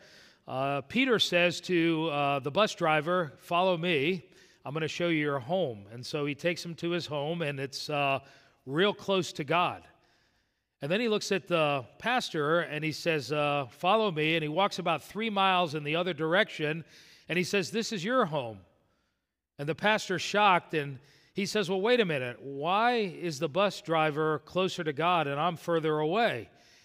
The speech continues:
He said, "That's very simple." He said, "When you would preach, the people would sleep. When the bus driver would drive, the people would pray."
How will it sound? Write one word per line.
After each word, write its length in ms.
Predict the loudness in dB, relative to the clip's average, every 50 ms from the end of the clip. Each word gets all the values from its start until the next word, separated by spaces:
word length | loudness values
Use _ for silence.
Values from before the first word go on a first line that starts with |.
| _ _ _
He 120 | -4 -4
said, 200 | -2 0 0 0
"That's 180 | 0 -2 0 0
very 240 | 0 2 2 2
simple." 540 | 0 0 0 -2 -2 -2 -2 -2 -2 -2 -2
He 160 | -2 -4 -4
said, 380 | -4 -2 0 0 0 0 0 -4
"When 220 | -6 -6 -4 -4
you 160 | -2 -2 0 0
would 180 | 0 -2 -2
preach, 840 | -8 -8 -4 -2 0 0 0 -2 -4 -8 -10 -10 -10 -12 -14 -16 -20 _ _ _ _ _ _ _ _ _
the 80 | -10
people 300 | -4 -2 -2 -2 -2 -2 -2
would 120 | -2 -4
sleep. 500 | -4 -8 -8 -4 -4 -4 -4 -6 -10 -20 _ _ _ _ _ _ _ _ _ _ _ _ _ _ _ _ _ _ _
When 120 | -8 -8
the 80 | -4 0
bus 220 | 2 2 2 2
driver 320 | 0 2 2 2 2 2
would 180 | 0 -2 -4 -4
drive, 520 | -4 -2 0 2 2 2 0 -2 -4 -4
the 100 | -6 -10
people 340 | -6 -4 -4 -4 -4 -4 -6
would 180 | -6 -8 -10 -10
pray." 380 | -8 -6 -4 -4 -4 -6 -10